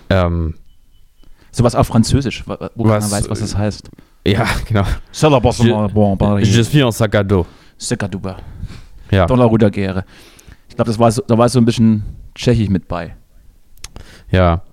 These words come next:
Speaker 2: <laughs> Aber wir sollten das Thema Merch nochmal,
Speaker 1: Oder
Speaker 2: nochmal
Speaker 1: irgendwie so,
Speaker 2: auf,
Speaker 1: „Justus,
Speaker 2: nochmal
Speaker 1: dreh mal ein
Speaker 2: aufgreifen.
Speaker 1: bisschen runter.“ Irgendwie so, „Dreh mal ein bisschen, Justus, dreh mal ein bisschen runter.“ Weil dann, weißt du, dass du um die Ecke denkst.
Speaker 2: Mach mal auf die drei, Justus.
Speaker 1: Ja.
Speaker 2: Dreh mal auf die
Speaker 1: <laughs>
Speaker 2: drei.
Speaker 1: Mach,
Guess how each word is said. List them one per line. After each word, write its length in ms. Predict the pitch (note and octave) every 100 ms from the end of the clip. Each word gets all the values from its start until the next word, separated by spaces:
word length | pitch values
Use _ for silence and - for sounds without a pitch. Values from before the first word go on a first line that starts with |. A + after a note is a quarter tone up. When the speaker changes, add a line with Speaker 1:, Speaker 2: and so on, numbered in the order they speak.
| - - -
Speaker 2:
<laughs> 1000 | - - - - - - - - - -
Aber 240 | C3+ C3+ B2+ - - -
wir 120 | B2+
sollten 240 | A2+ E3 F3+
das 120 | E3
Thema 200 | E3+ E3
Merch 300 | D#3 F3 -
nochmal, 360 | D#3 E3 D3+ C#3+
Speaker 1:
Oder 140 | A2 F#2
Speaker 2:
nochmal 180 | C#3
Speaker 1:
irgendwie 60 | A#2
so, 40 | A#2+
Speaker 2:
auf, 80 | A#2+
Speaker 1:
„Justus, 200 | C3 C3
Speaker 2:
nochmal 200 | A#2 D#3
Speaker 1:
dreh 160 | A2
mal 60 | B2
ein 40 |
Speaker 2:
aufgreifen. 140 | B2 B2+
Speaker 1:
bisschen 280 | B2 B2+
runter.“ 460 | G#2+ A#2+ B2 E2+ D#2 -
Irgendwie 260 | F#2+ F#2+ F#2
so, 200 | F2+ F2
„Dreh 140 | - G#2
mal 80 | A#2+
ein 60 |
bisschen, 260 | A2 G#2+ A2+
Justus, 380 | - B2 - A2+
dreh 180 | - A2+
mal 100 | B2
ein 40 |
bisschen 200 | G#2+ A2
runter.“ 400 | G#2 G2+ E2 D#2+ -
Weil 120 | G2+
dann, 260 | A#2 A#2+ - -
weißt 220 | G#2+ C#3
du, 40 |
dass 160 | C3 A2
du 60 | A#2+
um 60 |
die 80 | A2+
Ecke 180 | A#2 G#2+
denkst. 160 | A2+
Speaker 2:
Mach 60 | C3
mal 120 | D3
auf 120 | C#3+
die 100 | D3+
drei, 300 | A#2+ A#2 B2
Justus. 400 | G#2+ G2 - - - - - - -
Speaker 1:
Ja. 180 | G2 F#2+ - - - - - - - - - -
Speaker 2:
Dreh 140 | A#2
mal 100 | B2
auf 140 | A#2 -
die 80 | G#2+
Speaker 1:
<laughs> 100 | G2+
Speaker 2:
drei. 320 | F#2+ F#2 F#2+ - - -
Speaker 1:
Mach, 240 | - A2